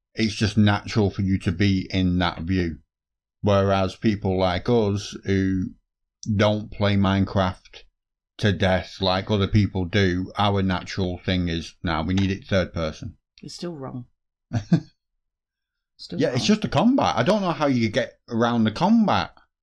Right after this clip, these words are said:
Speaker 2: Right, I do have a question for you.
Speaker 1: Ooh.
Speaker 2: I know.
Speaker 1: Sounds ominous.
Speaker 2: Out of all the podcasts that we've done, excluding Adam's
Speaker 1: 'Cause you know I'm gonna be biased.
Speaker 2: Yeah,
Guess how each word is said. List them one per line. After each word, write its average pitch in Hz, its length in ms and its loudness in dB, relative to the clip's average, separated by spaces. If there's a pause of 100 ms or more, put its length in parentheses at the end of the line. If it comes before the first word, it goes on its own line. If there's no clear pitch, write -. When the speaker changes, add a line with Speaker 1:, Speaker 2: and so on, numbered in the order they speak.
Speaker 2:
Right, - 140 -2
I 240 140 -2
do 262 200 -4
have 214 180 -10
a 208 60 -16
question 170 580 -14
for 135 220 -18
you. 117 200 -20 (360)
Speaker 1:
Ooh. 98 400 0 (580)
Speaker 2:
I 143 160 -10
know. 143 240 -12 (280)
Speaker 1:
Sounds 85 280 -4
ominous. 87 520 -2 (840)
Speaker 2:
Out 277 140 -2
of 262 100 -10
all 349 160 -4
the 330 80 -16
podcasts - 800 -14
that - 160 -16
we've 196 220 -8
done, 131 200 -12 (320)
excluding 277 1400 -4 (440)
Adam's 220 760 -6 (2000)
Speaker 1:
'Cause 107 180 2
you 107 100 4
know 104 160 6
I'm 98 120 2
gonna 95 120 2
be 92 100 0
biased. 90 460 -2
Speaker 2:
Yeah, 175 180 -6